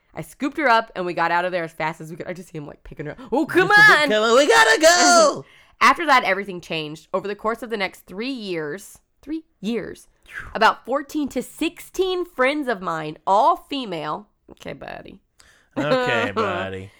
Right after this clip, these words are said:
Speaker 1: have been attacked in my house, and about eighty percent of them knew nothing about me or the show.
Speaker 2: Sure.
Speaker 1: The most profound thing
Speaker 2: I'm
Speaker 1: happened
Speaker 2: Zach Bagans.
Speaker 1: Yeah, I know, right?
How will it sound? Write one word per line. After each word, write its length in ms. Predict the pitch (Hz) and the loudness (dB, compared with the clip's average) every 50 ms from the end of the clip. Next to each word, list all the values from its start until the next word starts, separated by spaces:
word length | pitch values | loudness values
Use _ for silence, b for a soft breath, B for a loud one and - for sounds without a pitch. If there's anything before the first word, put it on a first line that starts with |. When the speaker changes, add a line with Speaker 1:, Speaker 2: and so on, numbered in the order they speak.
| b b b | b b b
Speaker 1:
have 160 | b 220 220 | b 0 2
been 120 | 196 220 202 | 0 -2 -4
attacked 420 | 196 - - 208 220 240 247 - | -6 -4 -2 0 0 0 -2 -4
in 100 | - 240 | -8 -6
my 120 | 233 226 226 | -4 -4 -4
house, 320 | 214 202 170 160 160 - - | -2 -2 -2 -2 -2 -4 -6
and 80 | - | -4
about 180 | 180 175 170 160 - | 0 0 0 0 0
eighty 180 | 165 180 190 208 | -4 -6 -6 -6
percent 320 | - 196 185 - - 180 175 | -8 -10 -10 -10 -8 -8 -8
of 100 | 170 160 | -6 -4
them 200 | 170 160 160 156 | -6 -6 -6 -6
knew 120 | 160 156 | -6 -8
nothing 480 | 156 151 151 160 156 156 - 175 175 165 | -8 -6 -4 -4 -4 -4 -6 -10 -10 -6
about 280 | 160 160 151 - - | -2 -2 -2 -2 -4
me 180 | 156 151 147 147 | -8 -12 -12 -12
or 180 | 151 156 156 | -12 -12 -14
the 60 | 151 147 | -14 -16
show. 220 | - - - - - _ _ _ _ _ _ _ _ _ _ _ _ _ | -16 -16 -16 -16 -18 _ _ _ _ _ _ _ _ _ _ _ _ _
Speaker 2:
Sure. 500 | - - - 92 85 85 85 - - _ _ _ _ _ _ _ _ _ _ - | -18 -14 -12 -12 -12 -12 -16 -18 -20 _ _ _ _ _ _ _ _ _ _ -6
Speaker 1:
The 60 | 202 | -4
most 180 | 233 269 262 | -2 -2 -2
profound 440 | - 262 - - 240 262 294 330 320 | -4 -6 -4 0 0 0 0 0 -2
thing 120 | 302 277 269 | -6 -4 -2
Speaker 2:
I'm 100 | 262 - | -2 0
Speaker 1:
happened 160 | 196 196 - | 0 0 0
Speaker 2:
Zach 340 | 156 - 131 127 135 113 - | 0 0 0 0 0 -2 -4
Bagans. 720 | 147 143 139 143 147 147 151 131 135 127 127 127 120 160 | -4 -2 -2 0 0 0 0 -2 -2 -4 -4 -4 -4 -4
Speaker 1:
Yeah, 120 | 156 147 143 | -6 -6 -8
I 20 | |
know, 140 | 135 120 101 | -10 -12 -10
right? 240 | 127 151 147 - | -10 -10 -10 -12